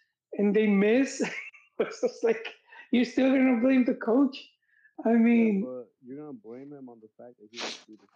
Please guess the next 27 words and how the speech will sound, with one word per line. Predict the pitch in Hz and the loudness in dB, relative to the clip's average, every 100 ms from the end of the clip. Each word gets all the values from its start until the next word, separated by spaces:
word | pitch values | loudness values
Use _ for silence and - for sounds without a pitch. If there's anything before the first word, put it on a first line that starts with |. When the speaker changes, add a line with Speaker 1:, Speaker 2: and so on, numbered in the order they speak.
| 104 | -20
Speaker 2:
savior | 107 104 98 | -20 -20 -20
of | 92 | -20
everything. | 110 110 _ 90 85 _ | -20 -20 _ _ _ _
He | 104 _ | _ _
shouldn't | 107 101 | -20 -20
even | 95 90 | -20 _
have | 98 | -20
that | 101 98 95 | -20 _ _
position. | _ 107 110 101 92 _ _ _ _ 101 | _ -20 -20 -20 -20 _ _ _ _ -20
And | 98 | -20
the | 107 | -20
other | 117 127 - | -18 -20 -20
thing | 110 | -20
I | 101 95 | -20 -20
base | 104 _ | -20 _
my | 101 95 _ | -20 -20 _
opinion | 104 107 101 95 | -20 -20 -20 -20
on | 92 | -20
Hugo | 95 110 104 92 | -20 -20 -20 -20
is | |
what | 98 95 95 | _ -20 _
other | 98 98 _ | -20 _ _
players | 101 101 98 _ _ | -20 -20 -20 _ _
have | 90 _ | _ _
said | 98 104 107 _ _ _ _ | -20 -20 -20 _ _ _ _
or | 101 | -20
other | 101 | -20